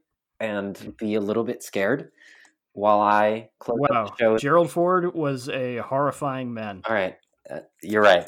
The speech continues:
Speaker 1: And now it's time.
Speaker 2: I don't, I don't actually know much about,
Speaker 1: Okay,
Speaker 2: like,
Speaker 1: you
Speaker 2: what he did in office,
Speaker 1: that
Speaker 2: but he's, like, a horrifying looking person.
Speaker 1: That picture I sent you is a little bit like, like, he, he looks fine normally. It's just, like, the smile in the eyes.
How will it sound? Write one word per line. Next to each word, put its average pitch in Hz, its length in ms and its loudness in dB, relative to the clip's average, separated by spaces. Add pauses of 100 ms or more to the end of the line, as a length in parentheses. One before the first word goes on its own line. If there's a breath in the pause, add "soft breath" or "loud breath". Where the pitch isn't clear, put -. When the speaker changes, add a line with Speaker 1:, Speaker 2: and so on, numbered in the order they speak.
(100)
Speaker 1:
And 104 100 -4
now 120 200 2
it's 131 180 0
time. 123 400 0
Speaker 2:
I 127 120 0
don't, - 160 -4
I - 300 -8
don't 208 100 8
actually 175 360 0
know 151 100 0
much 151 240 -2
about, 139 260 -2
Speaker 1:
Okay, 123 160 2
Speaker 2:
like, 139 120 4
Speaker 1:
you 156 80 6
Speaker 2:
what - 100 4
he 127 140 -8
did 127 240 -6
in 123 80 -6
office, 139 500 -6
Speaker 1:
that 147 140 6
Speaker 2:
but 131 140 -2
he's, 127 160 -10
like, 123 140 -6
a 117 80 -4
horrifying 139 520 -4
looking 110 320 -10
person. 110 220 -8
Speaker 1:
That 147 200 2
picture 143 400 2
I 135 140 6
sent 131 280 -2
you 135 120 2
is 113 100 0
a 110 80 -2
little 110 160 2
bit 107 180 -2
like, 92 220 -4 (220)
like, 101 180 -4
he, 107 240 -10
he 135 140 -4
looks 139 240 2
fine 104 340 0
normally. 90 380 -6
It's 85 100 -18
just, - 140 -14
like, 101 120 -4
the 98 80 -10
smile 92 460 -2
in 90 80 -8
the 85 120 -8
eyes. 82 460 -8